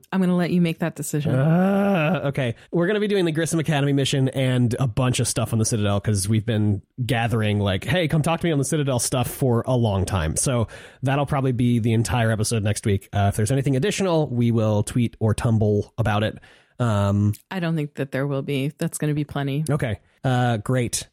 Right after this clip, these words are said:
Speaker 2: So, uh, if you want to follow us on the internet,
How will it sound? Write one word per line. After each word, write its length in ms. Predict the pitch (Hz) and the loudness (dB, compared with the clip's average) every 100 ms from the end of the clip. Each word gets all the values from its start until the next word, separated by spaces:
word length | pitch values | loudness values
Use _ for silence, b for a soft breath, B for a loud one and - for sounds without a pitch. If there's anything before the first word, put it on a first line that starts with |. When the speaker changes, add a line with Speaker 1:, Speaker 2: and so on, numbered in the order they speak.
| _ _ _ | _ _ _
Speaker 2:
So, 600 | - 156 151 147 143 139 - | -2 0 2 2 0 0 -2
uh, 280 | 147 147 151 | -2 -2 -2
if 200 | 151 160 | -2 0
you 120 | 175 | 2
want 320 | 151 151 214 | 2 0 -2
to 200 | - 156 | -2 -2
follow 400 | 131 170 202 175 | 0 0 0 2
us 240 | 123 123 - | 2 0 -2
on 360 | 139 170 185 | -2 0 2
the 280 | 160 143 143 - - | 2 2 0 -4 -4
internet, 680 | 196 - 160 156 - - | -2 0 -2 -2 -4 -6